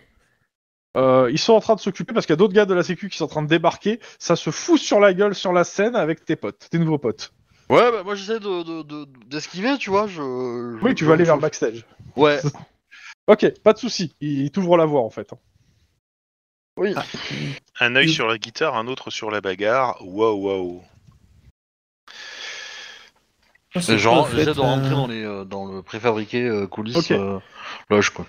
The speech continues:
Speaker 1: Euh, tout de suite, l'entrée du préfabriqué est juste fermée à clé. A priori, ils ont juste fermé derrière eux.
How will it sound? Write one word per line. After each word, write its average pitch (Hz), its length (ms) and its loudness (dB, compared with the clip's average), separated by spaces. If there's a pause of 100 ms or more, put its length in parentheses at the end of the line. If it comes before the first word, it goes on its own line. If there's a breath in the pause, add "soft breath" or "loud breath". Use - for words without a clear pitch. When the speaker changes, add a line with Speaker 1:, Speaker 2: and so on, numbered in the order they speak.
(500)
Speaker 1:
Euh, 135 200 4
tout 196 160 -6
de - 60 -6
suite, 226 380 -2
l'entrée 170 360 4
du 170 100 -2
préfabriqué 160 560 0
est 139 60 0
juste 160 220 -4
fermée 165 320 0
à 143 60 0
clé. - 200 -8 (1040)
A 120 40 -8
priori, 139 260 6
ils 156 60 4
ont 131 60 2
juste 160 200 -4
fermé 180 240 4
derrière 143 340 6
eux. - 100 -4